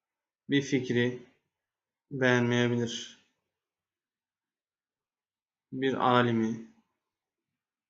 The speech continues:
mesela beğenmeyebilir. Fakat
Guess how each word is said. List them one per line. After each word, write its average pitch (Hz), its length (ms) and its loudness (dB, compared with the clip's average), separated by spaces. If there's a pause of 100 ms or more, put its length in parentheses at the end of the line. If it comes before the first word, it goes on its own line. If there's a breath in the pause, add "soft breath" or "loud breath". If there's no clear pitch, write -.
(1300)
mesela 113 580 -4 (220)
beğenmeyebilir. 120 960 -2 (1900)
Fakat - 520 0